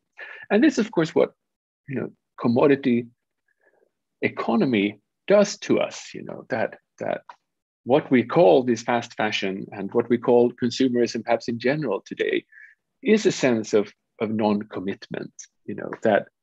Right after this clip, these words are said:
when I buy my, my, you know, a, a coffee in a takeaway mug to, you know, have it to go, the whole idea with that transaction is that I don't have to commit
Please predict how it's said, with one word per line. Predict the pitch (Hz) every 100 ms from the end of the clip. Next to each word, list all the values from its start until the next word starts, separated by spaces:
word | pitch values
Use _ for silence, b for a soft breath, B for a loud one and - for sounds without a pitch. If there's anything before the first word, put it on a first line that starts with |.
| b b _ -
when | 117 151
I | 151
buy | 135 131 131
my, | 127 117 -
my, | - 113 -
you | 110 113
know, | 98 101 -
a, | 101 - _ _ _ _ _ _ _ _ _ - -
a | - _ _ _ _ _
coffee | - 151 - 143 147
in | 135
a | 123
takeaway | - 139 135 127 117 110
mug | 104 92 92 - - _ _ _ _ _ _ _ _ _ _ _
to, | - 120 - -
you | 120
know, | 95 95 117
have | 123 123
it | 120
to | 123
go, | 110 87 87 - B B B B -
the | 143
whole | 165 165
idea | 156 143 220
with | 202 135
that | 123 110
transaction | - 107 - 104 - 107 -
is | 127 117 -
that | 120 107 -
I | 120
don't | 117 160 165
have | 143 -
to | -
commit | - 110 175 156